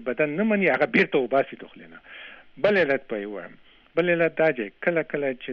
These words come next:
د انسان په بدن کې یو خراب شی په معده کې اوسي،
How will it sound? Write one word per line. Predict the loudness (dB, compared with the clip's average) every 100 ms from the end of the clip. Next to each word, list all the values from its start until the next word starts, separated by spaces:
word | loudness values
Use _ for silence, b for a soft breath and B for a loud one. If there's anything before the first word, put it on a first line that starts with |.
| -12
د | -14 -12
انسان | -14 -8 -6 -6 -8
په | -12
بدن | -10 -6 -8 -8 -10
کې | -10 -10 B B -10 -8
یو | -8
خراب | -12 -14 -8 -2 2 4 2 0 -4
شی | -2 -2 -2 -6 B -12
په | -10 -8 -8
معده | -6 0 0
کې | 0 -16
اوسي، | -16 -16